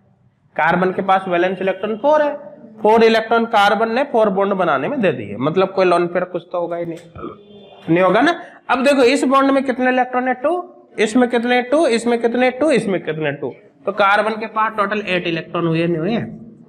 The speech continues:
तो इसका तो ऑक्टेट कंप्लीट है। जब ऑक्टेट देखोगे तो आपको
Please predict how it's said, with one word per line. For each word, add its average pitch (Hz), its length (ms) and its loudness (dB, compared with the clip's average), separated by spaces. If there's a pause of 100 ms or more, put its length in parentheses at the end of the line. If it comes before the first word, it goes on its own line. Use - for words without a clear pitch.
(140)
तो - 140 -2
इसका 165 220 -2
तो 165 120 -4
ऑक्टेट - 300 -4
कंप्लीट 240 440 -4
है। - 140 -18 (560)
जब 156 160 0
ऑक्टेट 202 380 2
देखोगे 208 500 2
तो 285 140 0
आपको 202 360 0